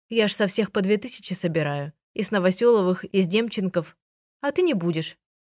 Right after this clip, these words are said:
И я никому не скажу, договорились? Ты как? С Катькой поедешь или одна?» «Не знаю, Ась», пожала плечами Женя. «Может, я вообще нынче никуда не пойду?» «Как это не пойду? Ты что?» всполошилась испуганно Ася.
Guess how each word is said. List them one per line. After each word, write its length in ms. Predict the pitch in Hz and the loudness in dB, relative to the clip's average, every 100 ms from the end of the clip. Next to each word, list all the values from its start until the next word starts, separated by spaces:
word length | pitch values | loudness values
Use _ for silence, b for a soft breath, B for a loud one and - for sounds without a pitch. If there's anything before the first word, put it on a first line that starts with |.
| _ - | _ -6
И 80 | 214 | 2
я 140 | 247 | 2
никому 320 | 240 - 185 | 2 0 0
не 100 | 202 | 0
скажу, 360 | 196 - 214 151 | -2 -2 -2 -2
договорились? 760 | 160 185 196 240 294 156 - - _ _ _ _ | -2 0 0 0 -2 -4 -8 -16 _ _ _ _
Ты 100 | - | -6
как? 320 | - 139 - _ _ _ _ - | -2 -4 -4 _ _ _ _ -10
С 100 | - | -2
Катькой 340 | 311 - 208 | -2 0 0
поедешь 480 | 175 165 151 151 - | 0 0 -2 -4 -2
или 120 | 190 | 0
одна?» 420 | 208 202 160 113 - _ _ _ _ _ _ _ - | 0 -2 -4 -6 -12 _ _ _ _ _ _ _ -12
«Не 140 | 277 | -8
знаю, 380 | 254 277 247 175 | -4 0 2 2
Ась», 320 | 143 147 - _ _ _ | -2 -6 -10 _ _ _
пожала 340 | 190 180 165 160 | -4 0 0 -2
плечами 400 | 160 - 175 190 | -6 -4 -4 -2
Женя. 420 | 190 143 135 143 _ _ _ _ _ - | -2 -4 -6 -14 _ _ _ _ _ -10
«Может, 280 | 302 269 269 | -8 -2 2
я 120 | 240 | 2
вообще 320 | 233 - 262 | 2 -2 0
нынче 300 | 196 175 170 | 0 -2 -4
никуда 300 | 165 170 160 | -4 -4 -4
не 120 | 156 | -4
пойду?» 420 | 156 160 147 135 - _ _ _ _ | -4 -6 -6 -12 -16 _ _ _ _
«Как 220 | - 220 185 | 0 0 0
это 140 | 160 | 0
не 120 | 170 | 0
пойду? 460 | 165 175 156 143 139 _ _ _ | 2 2 0 -6 -12 _ _ _
Ты 80 | 233 | -2
что?» 500 | - - 277 151 147 _ _ _ | -2 0 0 -2 -6 _ _ _
всполошилась 680 | - 233 208 196 208 185 | -10 -4 -2 -2 -2 -2
испуганно 500 | 185 - 196 196 208 | -2 -6 -4 -2 -2
Ася. 380 | - 160 - 143 | -4 -4 -6 -10